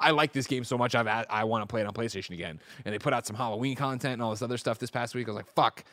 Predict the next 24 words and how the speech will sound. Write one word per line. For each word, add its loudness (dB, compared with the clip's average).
I 0
wish 2
I 2
had 2
a -2
save 2
already 2
so -6
I -4
could -4
jump -2
in -4
and -6
get -4
that -8
stuff -2
and -8
get -8
going." -8
Like, -2
that's 8
on 6
there. 4
That's 4